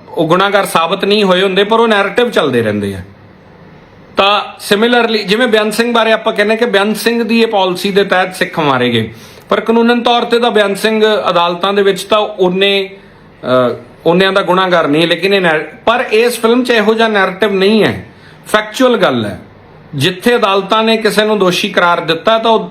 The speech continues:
ਉਹ ਫਿਲਮ ਦੇ ਵਿੱਚ ਦੱਸਿਆ ਗਿਆ ਔਰ ਜੋ ਫੈਕਟਸ ਨੇ ਉਹ ਸਾਹਮਣੇ ਨੇ। ਜਸਵੰਤ, ਅਹ, ਭਾਈ ਜਸਵੰਤ ਸਿੰਘ ਖਾਲੜਾ ਦੇ ਪਰਿਵਾਰ ਤੇ ਕੀ ਬੀਤਦੀ ਹੈ, ਬੀਬੀ ਖਾਲੜਾ ਦਾ ਸੰਘਰਸ਼ ਕੀ ਹੈ,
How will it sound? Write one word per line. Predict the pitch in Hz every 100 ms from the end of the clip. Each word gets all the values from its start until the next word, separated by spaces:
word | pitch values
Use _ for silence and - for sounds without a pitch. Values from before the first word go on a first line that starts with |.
| -
ਉਹ | 185
ਫਿਲਮ | 160 180
ਦੇ | 180
ਵਿੱਚ | 156 131
ਦੱਸਿਆ | 127 123 170
ਗਿਆ | 202
ਔਰ | 247
ਜੋ | 202 226 233
ਫੈਕਟਸ | 202 185 - 208
ਨੇ |
ਉਹ | 190
ਸਾਹਮਣੇ | 165 139 151 139
ਨੇ। | 107 90 - - - - - - - - - - -
ਜਸਵੰਤ, | 139 131 185 202 202
ਅਹ, | - - - - - 139 135 131 - - -
ਭਾਈ | - 180
ਜਸਵੰਤ | 165 190 180
ਸਿੰਘ | 180 214
ਖਾਲੜਾ | 180 175 180 185
ਦੇ | 190
ਪਰਿਵਾਰ | 185 185 156 151 160
ਤੇ | 156 185
ਕੀ | 170 180
ਬੀਤਦੀ | 156 165 147 147 170
ਹੈ, | 170 165
ਬੀਬੀ | 156 139 139
ਖਾਲੜਾ | 147 135 135 143 147
ਦਾ | 143
ਸੰਘਰਸ਼ | 147 160 151 127 -
ਕੀ | - 151 151
ਹੈ, | 151 143